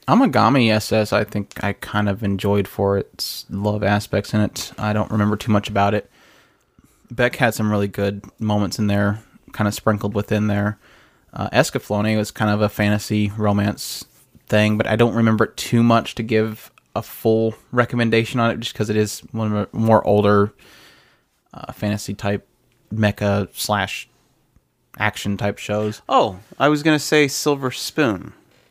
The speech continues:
Speaker 2: Now, that one is a little bit slower on the romance scale, and it still has not technically fulfilled itself, but it does, it does have those, those very, very moving, it's,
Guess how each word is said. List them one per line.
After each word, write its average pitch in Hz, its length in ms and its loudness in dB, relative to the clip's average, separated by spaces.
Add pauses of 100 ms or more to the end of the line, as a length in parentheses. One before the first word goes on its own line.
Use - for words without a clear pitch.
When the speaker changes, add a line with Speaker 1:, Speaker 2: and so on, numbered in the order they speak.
(480)
Speaker 2:
Now, 123 140 2
that 143 120 2
one 143 120 2
is 131 100 0
a 139 60 2
little 139 160 2
bit 123 180 0
slower 143 640 0
on 104 300 -2
the 98 340 -4
romance 98 500 -2
scale, 101 380 2
and 95 220 -4
it 90 240 -8
still 131 380 2
has 120 300 -2
not 104 340 0
technically 101 580 0
fulfilled 190 440 0
itself, 110 540 0
but 170 320 2 (720)
it 123 140 -2
does, 127 520 2
it 113 120 -6
does 139 200 0
have 147 320 0
those, 113 580 0
those 110 240 -2
very, 123 340 2
very 117 260 0
moving, 110 500 -2
it's, - 380 -8